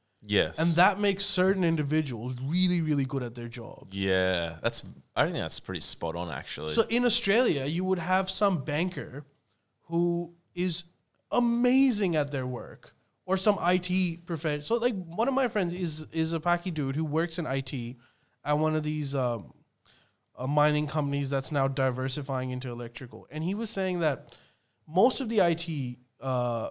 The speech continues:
Speaker 2: department is just brown people. It's, like, Indians, Pakis, whatever. And
Speaker 1: It's
Speaker 2: then
Speaker 1: the
Speaker 2: there's
Speaker 1: style.
Speaker 2: a few white Australians that are in it.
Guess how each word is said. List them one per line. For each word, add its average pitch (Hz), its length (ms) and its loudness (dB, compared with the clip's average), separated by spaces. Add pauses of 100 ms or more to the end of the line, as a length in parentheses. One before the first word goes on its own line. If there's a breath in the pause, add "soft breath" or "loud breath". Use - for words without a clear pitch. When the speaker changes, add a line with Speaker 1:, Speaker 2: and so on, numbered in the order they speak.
(120)
Speaker 2:
department 143 480 2
is 135 120 0
just 156 360 0 (200)
brown 123 260 -2
people. 113 360 -14
It's, 131 100 -10
like, 127 160 -4
Indians, 165 580 2
Pakis, 147 440 -2
whatever. 127 360 -6 (1040)
And 202 120 2
Speaker 1:
It's - 20 4
Speaker 2:
then 226 120 6
Speaker 1:
the 233 60 4
Speaker 2:
there's 240 200 6
Speaker 1:
style. 208 300 2
Speaker 2:
a 220 100 8
few 240 720 0 (1040)
white 165 420 4
Australians 131 920 0 (240)
that 143 120 0
are 143 60 -2
in 135 180 -2
it. - 140 -10